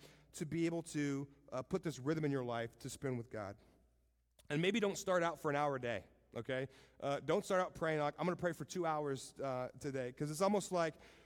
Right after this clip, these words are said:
when, when we exercise our prayer, it's almost like exercising, uh, like physical exercise. If you haven't ran in a year or, like, a decade or, like, since nineteen ninety-five, um, don't run fourteen miles on Monday morning at four thirty in the morning, okay? Uh,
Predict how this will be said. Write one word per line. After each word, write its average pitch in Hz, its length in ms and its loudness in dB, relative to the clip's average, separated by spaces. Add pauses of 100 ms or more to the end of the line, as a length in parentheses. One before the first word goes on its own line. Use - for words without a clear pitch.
(120)
when, 190 140 6
when 175 200 4
we 208 200 4
exercise 170 560 0
our 143 60 0
prayer, 160 340 0
it's 147 100 0
almost 190 220 2
like 170 120 0
exercising, 143 880 -2 (320)
uh, 135 200 0
like 139 200 -4
physical 160 320 -2
exercise. 110 680 -6
If 147 100 -6
you 208 80 0
haven't 233 240 4
ran 170 340 4
in 170 100 6
a 151 40 4
year 165 560 -2
or, 151 140 0
like, 143 160 -2
a 127 60 -6
decade 165 640 -4
or, 143 120 -4
like, 139 180 -4
since - 240 -6
nineteen 160 300 -2
ninety-five, 143 600 -2 (400)
um, 151 300 6 (460)
don't 226 200 8
run 233 200 8
fourteen 190 420 -2
miles 156 340 4
on 135 140 2
Monday 143 240 2
morning 139 300 2
at 127 100 -6
four 156 220 -2
thirty 143 220 -2
in 123 60 0
the 117 60 0
morning, 110 320 -2 (220)
okay? 131 340 -4 (320)
Uh, 147 220 0